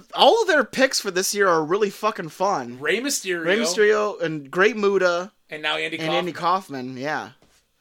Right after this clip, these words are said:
Speaker 2: We'll probably, we'll have to have, like, a female inductee.
Speaker 1: Yeah.
Speaker 2: They usually try to do, like, a tag team inductee.
Speaker 1: Yeah.
Speaker 2: Sometimes, like, a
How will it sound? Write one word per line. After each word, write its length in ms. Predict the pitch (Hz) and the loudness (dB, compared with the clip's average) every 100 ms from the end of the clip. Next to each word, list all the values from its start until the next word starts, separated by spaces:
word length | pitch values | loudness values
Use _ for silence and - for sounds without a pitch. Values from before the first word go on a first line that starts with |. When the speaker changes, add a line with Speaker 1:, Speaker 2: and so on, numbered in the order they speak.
| - | -10
Speaker 2:
We'll 140 | 170 | -10
probably, 540 | 151 180 175 185 202 185 | -8 -2 0 0 -2 -4
we'll 100 | 160 | -4
have 200 | 175 175 | -4 -4
to 100 | 180 | -4
have, 180 | 180 180 | -4 -4
like, 100 | 170 | -8
a 60 | |
female 400 | 139 185 160 143 | -12 -10 -8 -8
inductee. 640 | 135 131 123 - 120 131 156 | -8 -8 -10 -12 -18 -16 -12
Speaker 1:
Yeah. 340 | 160 139 135 - - | -6 -6 -6 -10 -8
Speaker 2:
They 100 | 165 | -8
usually 560 | 165 202 233 220 220 | -6 -6 -6 -6 -8
try 220 | 185 185 175 | -8 -6 -6
to 60 | |
do, 140 | 156 165 | -6 -8
like, 100 | 147 | -10
a 60 | |
tag 380 | 143 156 147 143 | -14 -8 -6 -8
team 220 | - 131 | -14 -16
inductee. 720 | 117 113 120 110 - 98 117 127 | -14 -12 -12 -12 -20 -20 -20 -12
Speaker 1:
Yeah. 300 | 143 117 107 _ _ _ _ _ _ - - 214 | -8 -8 -12 _ _ _ _ _ _ -8 -2 -2
Speaker 2:
Sometimes, 1080 | 240 - 196 180 170 170 170 139 - - _ - | -4 -8 -6 -6 -8 -10 -14 -14 -12 -14 _ -14
like, 460 | 151 147 - - _ _ _ _ _ _ _ | -8 -8 -10 -20 _ _ _ _ _ _ _
a 140 | 156 | -10